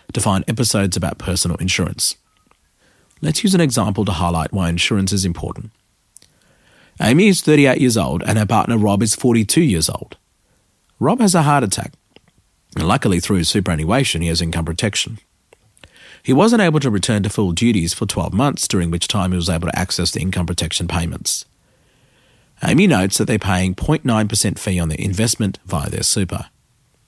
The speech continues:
This is called a balanced fund, which is actually seventy percent equities and thirty percent income investments, so technically not that balanced at all.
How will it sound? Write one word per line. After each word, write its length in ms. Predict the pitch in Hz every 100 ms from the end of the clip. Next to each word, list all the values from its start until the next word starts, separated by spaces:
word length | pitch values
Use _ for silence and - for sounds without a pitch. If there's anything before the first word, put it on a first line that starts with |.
| _ _ -
This 200 | 110 -
is 100 | 220
called 200 | - 104
a 40 |
balanced 480 | 90 87 78 78 -
fund, 340 | - 98 - - _ _ _ _ -
which 140 | 151
is 120 | 156
actually 340 | 165 - 123 107
seventy 320 | - 120 113
percent 300 | 95 90 85
equities 420 | 165 90 73 90
and 180 | 98 85
thirty 240 | - 87
percent 300 | 87 85 - -
income 360 | 107 95 82
investments, 580 | 82 113 156 85 - - _ - _ _ _ -
so 160 | -
technically 560 | 151 165 160 117 95 85
not 200 | 78 -
that 160 | - 104
balanced 420 | 69 69 73 -
at 80 | 101
all. 300 | 110 82